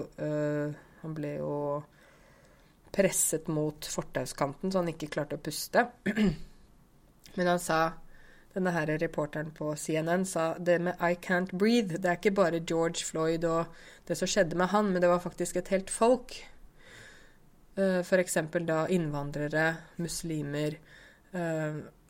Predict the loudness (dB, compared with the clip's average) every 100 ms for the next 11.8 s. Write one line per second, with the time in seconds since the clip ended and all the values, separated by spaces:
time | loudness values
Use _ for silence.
0 | -6 -2 -2 0 -2 -2 -2 -2 0 2
1 | 0 -4 -2 0 2 2 0 -2 -4 -6
2 | -8 -4 -2 0 -2 -4 -4 -4 -2 -4
3 | -4 -4 -2 -2 -2 -6 -6 -4 -4 -6
4 | 2 4 2 -2 -16 -10 -8 0 0 0
5 | -4 -4 -2 0 0 0 -2 -2 -18 -20
6 | -20 -20 -20 -20 -18 -6 -4 2 2 2
7 | 0 0 0 4 6 6 4 -2 2 2
8 | 2 -2 -2 0 0 0 -2 -2 -2 0
9 | 2 4 4 2 0 -4 -14 -16 -6 -2
10 | -2 -4 -4 0 0 -2 -16 -20 -20 _
11 | _ _ -20 -12 -6 2 4 2